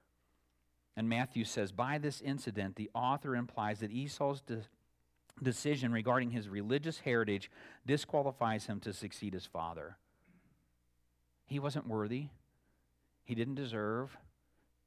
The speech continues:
to be the covenant carrier. How does this apply to us today? I see two more principles. God, it goes back to our big ideas, the first one, God uses us in spite of our weaknesses.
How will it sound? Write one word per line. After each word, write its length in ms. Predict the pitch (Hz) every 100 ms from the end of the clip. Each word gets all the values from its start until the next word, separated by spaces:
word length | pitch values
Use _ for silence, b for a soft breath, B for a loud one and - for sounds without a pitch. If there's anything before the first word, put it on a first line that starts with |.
| _
to 80 | -
be 140 | 110
the 80 | 107
covenant 400 | 107 110 101 101
carrier. 580 | - 98 92 82 82 117 - - _ _ _ _ _ _ _ _ _ _ _ _ _ _ _ _
How 160 | - 170
does 80 | 190
this 140 | 214
apply 300 | 123 - 110
to 100 | 107
us 100 | 98
today? 460 | - 87 82 80 98 b b b b -
I 60 |
see 180 | 123 -
two 160 | 127 151
more 180 | 135 113
principles. 720 | - 107 - 92 85 92 - b b b b -
God, 460 | 123 147 147 151 143
it 140 | 104
goes 160 | 117 107
back 180 | 107 101
to 60 | 107
our 80 |
big 160 | 92 113
ideas, 380 | 82 85 113 85
the 60 |
first 260 | 90 107 -
one, 180 | 92 101
God 320 | 135 156 139
uses 320 | 143 147 117
us 180 | 110 95
in 100 | 107
spite 260 | - 98 95
of 80 |
our 100 | 92
weaknesses. 640 | 87 90 92 85 85 82